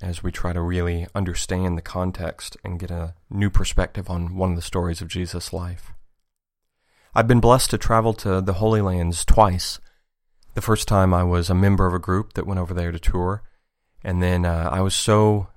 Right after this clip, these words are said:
blessed by the experience that later I led a group from my church. Both times, uh, our tour guide in the Holy Lands was a man named Nadal, a Christian from Bethlehem, who has a real heart for the kingdom and, uh, an amazing knowledge of the land.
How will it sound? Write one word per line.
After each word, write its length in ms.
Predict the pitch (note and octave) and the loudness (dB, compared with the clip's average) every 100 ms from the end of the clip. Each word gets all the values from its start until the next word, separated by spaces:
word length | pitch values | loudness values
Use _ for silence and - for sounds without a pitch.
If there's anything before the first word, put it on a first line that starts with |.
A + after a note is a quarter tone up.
| - | -8
blessed 500 | G#2 G2+ A2 - F2+ | 0 0 0 -2 0
by 160 | F2+ | 0
the 140 | F2+ F2 | 2 0
experience 600 | - - F2+ E2+ E2+ - | -4 -4 -2 -2 -4 -6
that 120 | D#2 | -6
later 360 | F#2 F#2+ F2+ E2+ | -4 -2 -2 -2
I 80 | E2+ | -2
led 240 | F2+ G2 | 0 0
a 40 | |
group 320 | F2 F2+ F2+ - | 0 -4 -6 -6
from 180 | G2+ | -4
my 120 | E2 E2+ | -4 -4
church. 600 | - E2+ - - - - - _ _ _ _ _ _ - | -4 -6 -8 -12 -14 -16 -20 _ _ _ _ _ _ -2
Both 260 | G2 A2 | 4 6
times, 540 | - G#2 G2+ G2+ G2 - | 6 4 4 2 0 -2
uh, 260 | F2 F2 - | -2 -4 -2
our 120 | G2 | 0
tour 300 | - D#3 B2 | 4 4 4
guide 340 | F2+ D#2+ D#2 | 2 0 -2
in 220 | D#2+ F#2 F2 | -6 -6 -4
the 80 | |
Holy 240 | E2+ F2+ F2 | -4 -2 -2
Lands 340 | F2 E2+ E2+ | 0 -2 -2
was 140 | F2 F2 | -4 -2
a 40 | |
man 280 | F2 F2 F2 | -2 -2 -2
named 200 | F2 E2+ | -2 -2
Nadal, 580 | E2 F2 E2+ F2 E2+ - - | -2 0 0 -2 -6 -10 -14
a 80 | - | -10
Christian 600 | - F#2+ - - E2+ E2 | -2 -2 -2 -4 -6 -6
from 200 | - E2+ | -4 -2
Bethlehem, 680 | F#2 - F2 E2+ E2 D#2+ E2 - - _ _ - | -2 -2 -4 -2 -4 -4 -8 -16 -20 _ _ -6
who 60 | F#2 | -4
has 140 | F2 | -2
a 60 | F#2 | 0
real 160 | F#2 | 0
heart 320 | E2+ F2 F2 | -2 -6 -4
for 100 | - | -4
the 80 | F2+ | -4
kingdom 540 | - F#2 F2+ E2+ E2+ - - | -4 -4 -4 -6 -8 -12 -14
and, 300 | F2+ F#2 F2+ | -8 -6 -6
uh, 200 | F2 F2 | -6 -6
an 120 | F#2+ | -4
amazing 460 | F2 F2+ F#2 F#2 F2+ | -2 0 -2 -2 -4
knowledge 380 | F2+ F2+ F2+ F2+ | -4 -6 -8 -8
of 100 | E2+ | -6
the 80 | |
land. 460 | F#2 F#2 F#2 F2+ | -6 -6 -6 -8